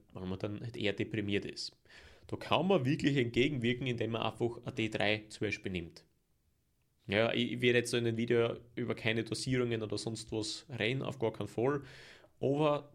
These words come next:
durch das kannst du schon mal sehr, sehr viel machen. Ja, wenn man ein D drei nimmt, was ich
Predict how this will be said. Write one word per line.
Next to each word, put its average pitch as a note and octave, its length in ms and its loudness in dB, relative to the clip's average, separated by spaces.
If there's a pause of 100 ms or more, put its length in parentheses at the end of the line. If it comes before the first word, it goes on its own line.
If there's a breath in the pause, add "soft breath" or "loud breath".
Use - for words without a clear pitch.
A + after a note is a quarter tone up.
durch A#2 180 -2
das A#2 240 0
kannst A#2 220 0
du A2+ 40 -4
schon A#2+ 140 -2
mal A2+ 140 2
sehr, G#2+ 320 2
sehr A2 140 -2
viel A#2 180 -2
machen. F#2+ 480 -2 (580)
Ja, C3 240 2 (440 loud breath)
wenn A#2 260 2
man E3+ 120 0
ein C#3 160 -2
D B2+ 160 0
drei G#2+ 260 -2
nimmt, B2+ 500 -4 (1000)
was A2 220 0
ich A2+ 240 -4